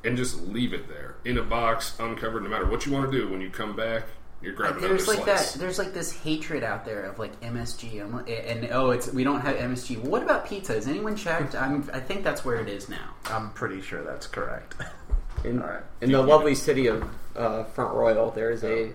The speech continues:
Speaker 4: there's a pizza place. It's pretty much the only place there to eat, and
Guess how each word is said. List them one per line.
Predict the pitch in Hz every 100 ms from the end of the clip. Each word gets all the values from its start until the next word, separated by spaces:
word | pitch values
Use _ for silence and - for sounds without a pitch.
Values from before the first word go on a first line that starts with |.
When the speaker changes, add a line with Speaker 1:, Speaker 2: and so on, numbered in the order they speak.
| -
Speaker 4:
there's | 110 117
a | -
pizza | - 117 -
place. | - 101 - - -
It's | -
pretty | - 143
much | 123
the | 113
only | 120 113
place | 110 117
there | - 113
to | 110 -
eat, | 110 107 - - - - -
and | 101 110 101 92